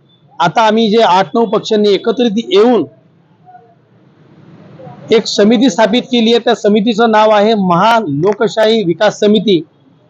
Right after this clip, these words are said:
ही महाविकास समिती निश्चितपणे येणाऱ्या काळामध्ये सर्वसामान्य गोरगरीब जो सत्तर टक्के जनता ह्या देशाची आहे,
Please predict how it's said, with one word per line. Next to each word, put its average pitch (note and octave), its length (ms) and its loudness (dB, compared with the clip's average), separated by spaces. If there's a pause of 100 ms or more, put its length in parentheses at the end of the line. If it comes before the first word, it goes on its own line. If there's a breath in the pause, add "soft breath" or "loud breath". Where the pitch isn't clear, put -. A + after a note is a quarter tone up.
(760)
ही A3+ 140 4
महाविकास A3 1200 0
समिती A#3+ 480 -2 (800)
निश्चितपणे B3 640 2
येणाऱ्या A#3 360 2
काळामध्ये A#3 580 0
सर्वसामान्य A3+ 920 -2
गोरगरीब G#3 720 0
जो A3 120 0
सत्तर G#3 400 -2
टक्के B3 260 -2
जनता G#3 300 2
ह्या G3+ 120 4
देशाची F#3+ 440 -2
आहे, D#3+ 280 0